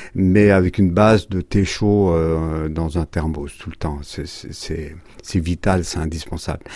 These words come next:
Et puis des choses sucrées. Des choses sucrées en expédition, au bout de quelques jours, on en a un petit peu, euh, plein le... La, on,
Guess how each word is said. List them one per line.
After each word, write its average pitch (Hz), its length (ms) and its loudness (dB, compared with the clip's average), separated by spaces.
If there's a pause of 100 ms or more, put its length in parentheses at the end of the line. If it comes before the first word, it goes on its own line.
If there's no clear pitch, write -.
(260)
Et 95 80 2
puis 127 160 0
des 113 140 6
choses 90 220 -4
sucrées. - 500 -4 (460)
Des 90 160 0
choses 120 220 2
sucrées 131 320 0
en 131 100 8
expédition, 113 960 4
au 104 140 2
bout 104 180 -2
de 95 100 0
quelques 98 360 0
jours, 110 280 0
on 92 160 2
en 87 140 2
a 101 60 2
un 95 220 0
petit - 240 -10
peu, - 180 -8
euh, 90 460 -2
plein 98 220 -2
le... 80 360 -6 (360)
La, 80 380 -12 (460)
on, - 320 -8